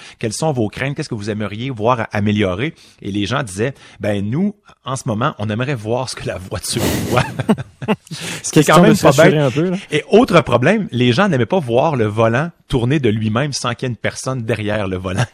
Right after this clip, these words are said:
Speaker 1: Il y avait quelque chose de fantomatique,
Speaker 2: Euh,
Speaker 1: presque.
Speaker 2: je dois t'avouer que c'est ce qui m'inquiète le plus, moi, c'est de voir un véhicule sans volant.
Speaker 1: Ça, et ça s'en vient,
Speaker 2: Ben,
Speaker 1: parce
Speaker 2: c'est
Speaker 1: que
Speaker 2: ça.
Speaker 1: lorsqu'on arrivera au niveau cinq, et qui est, euh, la voiture autonome, euh,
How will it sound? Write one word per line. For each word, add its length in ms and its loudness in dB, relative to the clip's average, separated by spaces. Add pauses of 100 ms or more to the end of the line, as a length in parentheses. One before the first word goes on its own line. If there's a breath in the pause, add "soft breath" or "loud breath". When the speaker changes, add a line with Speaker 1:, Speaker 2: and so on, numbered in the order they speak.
(160 loud breath)
Speaker 1:
Il 20 -10
y 40 -4
avait 100 -2
quelque 240 0
chose 140 -2
de 100 2
fantomatique, 800 -2
Speaker 2:
Euh, 60 -8
Speaker 1:
presque. 240 0
Speaker 2:
je 40 -2
dois 120 6
t'avouer 300 4
que 120 2
c'est 180 -2
ce 80 -6
qui 100 -2
m'inquiète 360 0
le 100 2
plus, 300 0
moi, 80 2
c'est 100 0
de 40 -4
voir 120 2
un 60 2
véhicule 340 0
sans 380 0
volant. 320 2 (440 soft breath)
Speaker 1:
Ça, 180 0 (400 loud breath)
et 100 2
ça 200 4
s'en 260 4
vient, 220 2
Speaker 2:
Ben, 120 6
Speaker 1:
parce 120 4
Speaker 2:
c'est 80 4
Speaker 1:
que 60 4
Speaker 2:
ça. 180 4 (180 loud breath)
Speaker 1:
lorsqu'on 260 4
arrivera 300 4
au 100 6
niveau 400 4
cinq, 500 -2
et 120 0
qui 320 0
est, 140 2
euh, 20 -2 (200 loud breath)
la 160 -4
voiture 400 0
autonome, 520 0
euh, 220 2